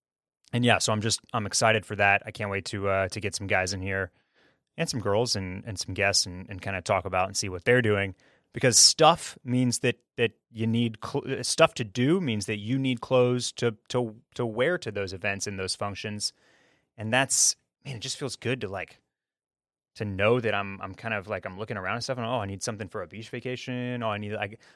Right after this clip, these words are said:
I got a we-, wedding in Telluride later this year. I'm looking, I'm looking ahead to that in August."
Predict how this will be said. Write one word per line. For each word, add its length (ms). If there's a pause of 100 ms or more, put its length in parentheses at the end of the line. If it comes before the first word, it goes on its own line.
I 40
got 120
a 20
we-, 260
wedding 300
in 120
Telluride 640
later 200
this 220
year. 480
I'm 100
looking, 340
I'm 140
looking 160
ahead 200
to 80
that 280
in 80
August." 760